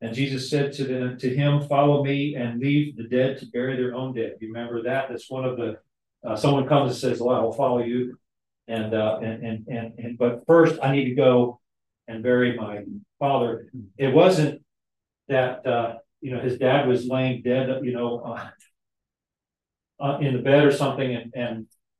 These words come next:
you know, "If I don't take care of this," that wasn't the idea. The idea was, "Let me play out my, my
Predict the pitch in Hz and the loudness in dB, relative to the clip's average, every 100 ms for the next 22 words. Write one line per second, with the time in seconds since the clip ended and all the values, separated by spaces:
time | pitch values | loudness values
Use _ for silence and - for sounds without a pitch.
0 | _ _ 131 117 117 135 120 143 131 151 | _ _ -8 -6 0 0 2 -2 0 2
1 | 143 127 - - _ _ 139 143 139 123 | 2 0 -6 -12 _ _ -4 0 0 0
2 | 120 117 131 117 117 117 147 143 123 120 | -4 -2 0 0 -2 0 4 6 4 0
3 | - _ _ 117 147 - 143 131 127 - | -8 _ _ -4 -2 0 -4 -4 -6 -8
4 | _ _ _ _ _ 156 156 151 147 139 | _ _ _ _ _ 0 2 2 0 -2
5 | 131 123 - - 123 123 120 120 | -6 -8 -12 -16 -10 -4 -4 -4